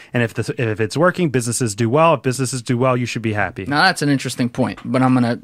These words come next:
Speaker 2: stay
Speaker 1: We're
Speaker 2: off
Speaker 1: gonna
Speaker 2: the
Speaker 1: go,
Speaker 2: side.
Speaker 1: yeah.
Speaker 2: I'm gonna stay off the sidebar here.
Speaker 1: <laughs> Please.
Speaker 2: I'm saying if those people, if, you know, a year from now, five years from now,
Speaker 1: Right.
Speaker 2: they send a bunch of these people to trial 'cause they were robbing us
Speaker 1: Right.
Speaker 2: and, like, you know, double, double jointing us.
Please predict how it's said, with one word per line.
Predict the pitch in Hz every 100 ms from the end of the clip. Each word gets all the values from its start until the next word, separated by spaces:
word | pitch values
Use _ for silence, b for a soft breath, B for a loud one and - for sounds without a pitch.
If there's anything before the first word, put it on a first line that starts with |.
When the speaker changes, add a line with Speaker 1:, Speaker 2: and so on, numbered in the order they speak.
| -
Speaker 2:
stay | - 139
Speaker 1:
We're | 156
Speaker 2:
off | 170
Speaker 1:
gonna | 151
Speaker 2:
the |
Speaker 1:
go, | 175
Speaker 2:
side. | 165 - -
Speaker 1:
yeah. |
Speaker 2:
I'm | -
gonna | 156
stay | 508 180
off | 160
the | -
sidebar | - 156 143 - 120
here. | 113
Speaker 1:
<laughs> | - 247 165
Please. | - 135 110
Speaker 2:
I'm | - 196 202
saying | - 180 139 113 90 - B B -
if | 156 -
those | 160 165 185 -
people, | - 151 - 151 143
if, | - 123 - -
you | 127
know, | 120 98
a | -
year | 67 -
from | -
now, | - - -
five | - 65 67
years | 53
from | -
now, | 73 -
Speaker 1:
Right. | 95 90 -
Speaker 2:
they | -
send | 120 135 123
a |
bunch | 113 117 127
of |
these | 120 120
people | 127 120 117
to |
trial | 120 120 113 117
'cause | 117 120
they | 117
were | 113 101
robbing | 110 110 110 123
us | 120 117
Speaker 1:
Right. | 110
Speaker 2:
and, | 113 113
like, | 110 107 - _ _
you | - 107
know, | 113 98 - 151
double, | 143 123 123 - -
double | 123 123
jointing | 120 127 123
us. | 135